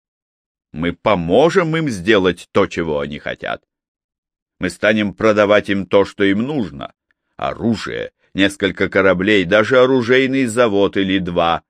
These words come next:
во все увеличивающихся количествах, за золото и серебро».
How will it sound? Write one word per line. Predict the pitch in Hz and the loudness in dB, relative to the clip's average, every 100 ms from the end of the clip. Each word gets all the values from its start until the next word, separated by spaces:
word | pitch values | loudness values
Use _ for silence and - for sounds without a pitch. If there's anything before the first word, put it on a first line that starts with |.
| _ _ _ _ | _ _ _ _
во | 90 95 | 0 0
все | - 139 | 2 4
увеличивающихся | 135 131 131 131 135 143 135 131 131 131 - 127 | 6 4 0 -2 -4 -4 -2 -2 -4 -10 -6 -6
количествах, | 113 131 143 - 90 - - 82 - _ _ _ _ | -2 -2 -2 -6 -8 -8 -6 -6 -6 _ _ _ _
за | - 67 73 90 | -18 -8 0 0
золото | 80 64 73 90 85 92 104 - 127 147 _ _ _ _ _ _ _ _ - | 0 -6 0 2 2 2 -2 0 0 0 _ _ _ _ _ _ _ _ -10
и | 80 | -10
серебро». | 82 - 110 117 135 110 110 95 90 | -8 0 2 2 0 -2 0 2 0